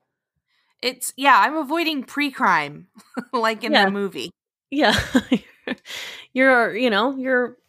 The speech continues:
Speaker 2: a true hero, honestly.
Speaker 1: I don't wanna salute.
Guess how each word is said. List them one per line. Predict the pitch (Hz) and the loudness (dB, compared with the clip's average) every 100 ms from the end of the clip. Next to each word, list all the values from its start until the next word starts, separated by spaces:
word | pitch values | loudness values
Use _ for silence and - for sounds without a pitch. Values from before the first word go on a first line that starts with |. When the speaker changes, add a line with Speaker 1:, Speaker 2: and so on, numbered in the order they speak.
| - | -8
Speaker 2:
a | - | -6
true | - 320 359 | -2 0 0
hero, | 339 370 151 147 | 0 2 0 -2
honestly. | 175 202 208 233 294 - - | -2 -2 -2 0 0 0 2
Speaker 1:
I | 214 | 2
don't | 247 240 - | 2 -2 0
wanna | 226 214 | -2 -2
salute. | - 190 185 190 190 - | -4 -6 -6 -4 -6 -8